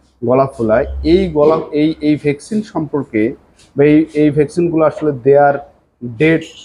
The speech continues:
কোনটা, কত মাস পর পর, সেটি আমরা আসলে আজকে শুনবো। আমার সামনে আছে, উম, ব্রাকের একজন এআই কর্মী,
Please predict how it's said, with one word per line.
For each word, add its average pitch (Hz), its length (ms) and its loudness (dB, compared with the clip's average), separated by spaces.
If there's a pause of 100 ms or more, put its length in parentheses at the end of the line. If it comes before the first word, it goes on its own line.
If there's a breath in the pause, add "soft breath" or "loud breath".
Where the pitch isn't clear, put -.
(260)
কোনটা, 185 340 2 (100)
কত 160 180 -2
মাস 175 220 0 (100)
পর 127 180 2
পর, - 200 -2
সেটি 208 420 -2
আমরা 139 420 2 (140)
আসলে 127 280 -4
আজকে - 240 -6
শুনবো। 135 380 -2
আমার 123 200 0 (100)
সামনে 135 240 2
আছে, 147 360 2 (480 loud breath)
উম, 127 120 0
ব্রাকের 139 440 0
একজন 156 380 -4
এআই 156 300 2
কর্মী, 135 480 0